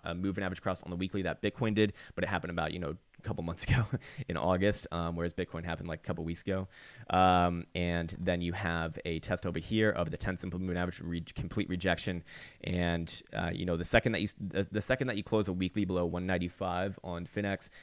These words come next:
is the second that I get extremely bearish. But again, remember, that's only gonna be on Finex, uh, as, as Mex has different prices right now. So I don't really wanna use Mex for that, just because Mex doesn't even have that much, uh, much, you know, price history to, to go off of on this, on this guy.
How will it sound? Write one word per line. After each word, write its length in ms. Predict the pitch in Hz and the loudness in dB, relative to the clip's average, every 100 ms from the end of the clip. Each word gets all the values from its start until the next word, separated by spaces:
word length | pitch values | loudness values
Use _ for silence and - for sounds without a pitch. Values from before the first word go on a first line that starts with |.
| - | -6
is 120 | 90 | -4
the 80 | 87 | 0
second 300 | 92 87 90 | 0 0 0
that 100 | 82 | 0
I 60 | 87 | 0
get 120 | 82 | 0
extremely 340 | - 92 85 | -2 -4 -2
bearish. 320 | 82 82 78 | 0 0 0
But 120 | - 90 | -2 -2
again, 160 | 85 | -2
remember, 260 | 82 87 82 | -4 -4 -4
that's 180 | 85 95 | -4 -2
only 120 | 98 | -2
gonna 120 | 92 | 0
be 80 | 85 | -2
on 100 | 78 | -4
Finex, 460 | - 92 87 - - | -6 -6 -4 -4 -4
uh, 40 | |
as, 300 | 85 82 82 | -2 -2 -4
as 340 | - 85 85 - | -4 -2 -4 -6
Mex 300 | 78 90 85 90 | -4 -2 0 0
has 140 | 85 | 0
different 280 | 95 85 73 | -2 -2 0
prices 340 | 85 80 87 | 0 0 -2
right 140 | 90 87 | 0 0
now. 160 | 87 | 0
So 300 | 87 90 80 - - 95 | -2 -2 -4 -6 -12 -6
I 60 | - | 0
don't 140 | 117 | 0
really 160 | 110 104 | 2 2
wanna 180 | 95 87 | 0 -2
use 220 | 87 95 | -4 -2
Mex 180 | 101 - | -2 -2
for 120 | 104 | 0
that, 180 | 101 - | 0 -2
just 220 | 95 - | -6 -6
because 420 | 87 90 82 82 | -6 -4 -4 -4
Mex 240 | 85 85 - | -4 -4 -4
doesn't 200 | 87 85 | -8 -6
even 140 | 85 | -4
have 180 | 82 80 | -4 -2
that 140 | 80 | -4
much, 340 | 82 82 - - | -2 -4 -6 -6
uh, 540 | - - - 80 78 - - - | -2 0 0 0 0 -2 -8 -8
much, 480 | 95 90 85 - - - - - | -4 -2 -2 -6 -14 -18 -18 -6
you 80 | 87 | -2
know, 180 | 85 | 0
price 300 | 80 98 87 | 0 -2 -2
history 300 | 90 - 87 | -4 -6 -6
to, 80 | 80 | -6
to 160 | - 90 | -6 -6
go 180 | 85 82 | -4 -2
off 180 | 82 90 | -4 -4
of 140 | 82 | -6
on 120 | 78 | -6
this, 140 | 82 - 85 | -8 -8 -8
on 80 | 85 | -8
this 100 | 92 | -6
guy. 200 | 87 | -6